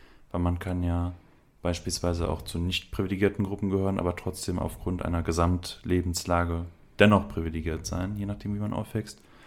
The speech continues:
Und eben auch andersrum kann man auch als, sagen wir mal, weißer Cis-Mann trotzdem über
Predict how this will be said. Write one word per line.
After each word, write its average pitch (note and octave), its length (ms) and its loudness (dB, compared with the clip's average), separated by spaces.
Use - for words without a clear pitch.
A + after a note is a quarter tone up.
Und F#2+ 140 -2
eben F#2 160 4
auch E2+ 300 0
andersrum E2 580 0
kann E2+ 160 -2
man E2 140 -2
auch D#2+ 240 -4
als, - 480 -6
sagen D#2+ 240 -2
wir D2+ 40 0
mal, D2 180 -2
weißer D#2+ 380 0
Cis-Mann E2+ 600 0
trotzdem E2+ 580 -2
über E2 340 -2